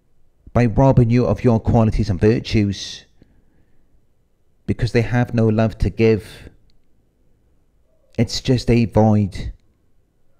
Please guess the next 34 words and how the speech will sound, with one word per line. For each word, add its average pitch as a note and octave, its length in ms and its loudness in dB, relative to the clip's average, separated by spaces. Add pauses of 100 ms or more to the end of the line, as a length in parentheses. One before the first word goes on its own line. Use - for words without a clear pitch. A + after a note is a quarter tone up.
(1400)
So - 180 -2
anything B2 500 0
you A2+ 140 2
give A#2 240 -2
to - 100 2
them A2 160 0
will G#2 120 2
disappear A2 520 0
without G#2 300 0
a - 20 -6
trace, - 800 -4 (840)
and G#2+ 100 -2
it B2+ 40 0
will F2+ 100 2
never A#2+ 240 2
come G#2+ 200 -2
back A#2 300 -2
because - 220 -2
it G#2+ 80 0
never G#2+ 180 0
meant G#2 220 0
anything. G#2+ 540 -2 (1800)
So - 200 0
any C3 360 0
energy A#2+ 460 2
that G#2 120 0
you G2 120 -2
give - 240 -2
to - 80 4
them A#2 160 0
doesn't A2+ 260 -2
result A2 380 0
in F#2 80 2
anything. G#2+ 520 0